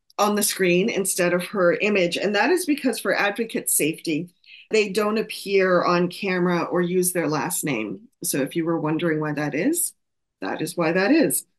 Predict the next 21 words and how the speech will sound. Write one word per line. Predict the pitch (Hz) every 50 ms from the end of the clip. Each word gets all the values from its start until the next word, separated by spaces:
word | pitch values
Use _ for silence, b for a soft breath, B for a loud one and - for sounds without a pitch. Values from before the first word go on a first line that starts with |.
| _ _ _ _ _ _ _ _ _ _ -
The | 240 233 285 233
organization | 247 269 269 302 349 339 269 302 311 311 277 - 311 294
turns | 247 233 285 240 233 -
fifty | - - 262 320 - - 392 370
this | 302 269 254 - - -
year, | 147 147 151 170 - 370 - - B B B B B B - 196
and | 220 220 220 214 202 208 196
Sherry | - 254 226 220 233 262 294 262 -
is | 220 214 -
here | - 214 208 202
to | 196 - 202
discuss | 180 202 202 - - - 214 196 208 214 - -
how | - - 220 196 202 196 185
the | 190 180 -
organization | 196 208 208 226 233 214 196 196 190 190 - 175
has | - - 208 185
evolved | 185 190 180 180 165 160 160 170 180 180 180 175 - - -
over | - 180 170 180 175 -
its | - - 175 175 175 - -
five | - 196 196 208 226 220 220
decades | 185 156 151 151 156 143 143 147 - - -